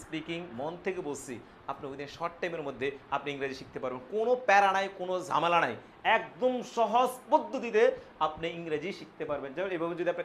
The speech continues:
খাতার মধ্যে just এইটাই যদি আঁকেন, আপনি নিজে আঁকলেন, নিজে আঁকে just এই জায়গাটাতে একটু চেঞ্জ করলেন, এই জায়গাটাতে ভার্বে কিছু চেঞ্জ করলেন।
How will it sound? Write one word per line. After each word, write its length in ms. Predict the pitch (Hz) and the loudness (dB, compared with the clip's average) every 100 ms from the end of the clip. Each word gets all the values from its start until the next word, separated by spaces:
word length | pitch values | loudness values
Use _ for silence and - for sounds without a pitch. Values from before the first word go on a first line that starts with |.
| - | -4
খাতার 220 | 143 170 | -2 -2
মধ্যে 160 | 156 160 165 - - | -2 -2 -4 -10 2
just 280 | 226 233 - - - - 226 | 6 6 4 -14 -20 -2 4
এইটাই 360 | 247 240 247 202 | 4 6 6 8
যদি 120 | 202 | 6
আঁকেন, 380 | 202 165 - 160 175 | 8 6 6 2 2
আপনি 120 | 196 254 | -2 -2
নিজে 200 | 226 220 | 4 6
আঁকলেন, 360 | 196 - 156 151 - - - 175 | 4 2 -2 -2 -6 -20 -14 -4
নিজে 200 | 180 185 | 0 2
আঁকে 180 | 180 180 190 | 2 0 2
just 180 | 208 208 | 0 2
এই 100 | 202 | 2
জায়গাটাতে 320 | 170 175 - | 2 0 -2
একটু 100 | - | -6
চেঞ্জ 240 | - 165 160 - | -4 -4 -2 0
করলেন, 280 | 147 139 131 | 2 4 2
এই 60 | 143 | 2
জায়গাটাতে 340 | 143 147 147 120 | 0 0 -4 2
ভার্বে 280 | 143 160 180 | 4 4 2
কিছু 220 | 180 214 247 - - | -4 -4 -4 -6 -6
চেঞ্জ 160 | 170 175 | -4 -2
করলেন। 180 | 175 160 | -2 0